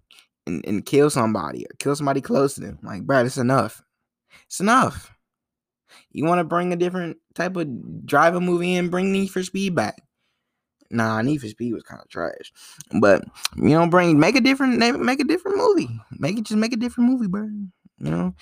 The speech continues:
there's some excellent movies coming up. Without Remorse is, I think, is gonna be good. You know, the Michael B. Jordan joint.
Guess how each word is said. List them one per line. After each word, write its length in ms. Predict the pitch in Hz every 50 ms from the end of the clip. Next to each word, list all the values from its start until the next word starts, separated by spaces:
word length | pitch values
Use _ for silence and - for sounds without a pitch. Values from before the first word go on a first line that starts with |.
| - - _ -
there's 140 | - 180 -
some 340 | 175 156 131 117 113 - - -
excellent 580 | - 165 208 220 - - 196 165 131 - _ -
movies 280 | 117 131 127 123 117
coming 260 | - - 127 123 123
up. 180 | 113 104 98 - _ _ _ _ _ _ _ _ _ -
Without 320 | 104 123 135 131 131 147 139
Remorse 560 | 120 123 123 131 139 156 156 180 185 - -
is, 140 | - 131 139 - _ _ _ -
I 160 | - 110 139
think, 180 | 135 151 143 143
is 80 | 139
gonna 160 | 127 131 139 139
be 140 | 143 143
good. 340 | 127 139 139 147 151 156 165 _ _ _ _ _ _ _ _ _ -
You 60 | -
know, 80 | 117 117
the 40 |
Michael 280 | 110 107 120 127 - 123
B. 140 | 120 127 117
Jordan 280 | 107 127 135 139 143
joint. 320 | 147 - 147 151 151 -